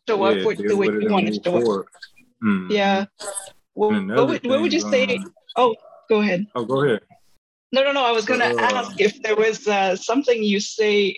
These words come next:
Speaker 1: often, um, when you're posting is, uh, "Fatherhood is the hood I claim." But, uh, what, what would you say is the hardest thing you gave up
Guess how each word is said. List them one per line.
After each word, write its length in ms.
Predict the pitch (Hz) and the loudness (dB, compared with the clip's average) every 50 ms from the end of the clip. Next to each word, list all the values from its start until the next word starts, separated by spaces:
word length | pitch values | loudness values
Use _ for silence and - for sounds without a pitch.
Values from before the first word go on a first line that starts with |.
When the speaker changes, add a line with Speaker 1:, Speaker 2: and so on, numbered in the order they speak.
| - - | -4 -2
Speaker 1:
often, 720 | 185 190 202 202 - - 190 185 175 175 175 175 175 208 - - - | -2 -2 -2 -4 -4 -2 0 0 2 2 0 0 -2 -4 -4 -2 0
um, 400 | - 175 - 233 226 196 180 - - - _ _ | 0 0 0 0 -2 -2 -4 -4 -10 -20 _ _
when 120 | - 196 185 | -4 0 0
you're 140 | 185 175 175 | 0 0 -2
posting 420 | _ - 214 214 - - 185 180 | _ -2 -2 0 0 -2 0 2
is, 260 | 175 175 175 170 - _ _ - | 0 0 0 -2 -6 _ _ -2
uh, 220 | 156 170 156 170 | 0 0 0 0
"Fatherhood 500 | 208 - 190 185 175 185 196 202 196 185 | 0 0 -2 0 0 0 0 0 0 0
is 140 | 185 175 160 | 0 -2 0
the 160 | - 175 175 | 0 -2 0
hood 140 | 185 180 180 175 | 2 0 0 0
I 100 | 180 180 | -2 -4
claim." 460 | _ - - 196 196 190 190 175 170 | _ -4 -2 0 0 0 0 0 0
But, 160 | 175 175 - - - - - - - - - - _ _ | -2 -2 -2 -4 -6 -6 -4 -4 -4 -4 -6 -8 _ _
uh, 340 | - - - 107 90 67 - - - _ | -2 0 2 2 0 0 -2 -4 -8 _
what, 320 | - 190 196 214 240 254 - - | -2 0 2 2 0 -2 -4 -8
what 220 | 208 208 233 240 262 | -2 0 0 0 0
would 140 | 277 254 247 | 0 -2 -2
you 80 | 254 | -2
say 200 | - - 233 233 | 0 0 0 0
is 120 | 226 220 185 | 0 -2 -2
the 160 | 196 185 185 | -2 -2 -2
hardest 640 | 185 190 190 196 202 208 202 196 - - - _ _ | -2 -2 0 2 2 2 2 0 -2 -6 -16 _ _
thing 300 | 196 202 214 214 202 190 | 0 0 2 0 0 0
you 140 | 190 185 180 | 0 0 0
gave 340 | 160 - 175 175 180 156 - | 0 0 0 0 0 0 0
up 280 | 180 208 240 233 - | -2 -2 -2 -2 -6